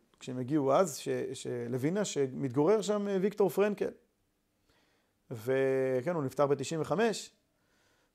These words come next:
ולא היה לו שום קשר, אה, ביום-יום עם, עם, עם הקהילה היהודית, בטח לא עם בית חב"ד, הוא לא דרך שם. אבל, אה, הרב בידרמן התפלא שכשהוא עשה, אה, קמפיין שנתי, מגבית שנתית ל-, לפעילות, לבית חב"ד,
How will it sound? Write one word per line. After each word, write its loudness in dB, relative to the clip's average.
ולא 4
היה 12
לו 6
שום -4
קשר, 4
אה, -4
ביום-יום 0
עם, -6
עם, -6
עם -8
הקהילה -2
היהודית, -2
בטח -4
לא 0
עם -2
בית -2
חב"ד, 8
הוא -6
לא 2
דרך 2
שם. 4
אבל, 8
אה, 0
הרב -2
בידרמן 0
התפלא 2
שכשהוא 0
עשה, 4
אה, 0
קמפיין 0
שנתי, -4
מגבית -2
שנתית -8
ל-, -2
לפעילות, -2
לבית -2
חב"ד, 2